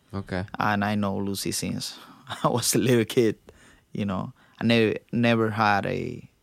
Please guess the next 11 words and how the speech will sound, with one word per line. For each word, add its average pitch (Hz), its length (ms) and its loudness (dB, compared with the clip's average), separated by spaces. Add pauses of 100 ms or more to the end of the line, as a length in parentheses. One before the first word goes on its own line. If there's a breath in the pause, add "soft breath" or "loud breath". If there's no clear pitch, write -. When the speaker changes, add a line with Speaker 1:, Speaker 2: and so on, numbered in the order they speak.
(160)
Speaker 2:
relationship, 110 880 0
you 110 80 0
know, 101 140 -2
like, 92 280 -8
something 104 360 -4
closer, 135 440 0
but 101 300 -6 (720 soft breath)
yeah, 123 420 -2
I 107 100 -2
knew 151 180 2
her. 107 300 -6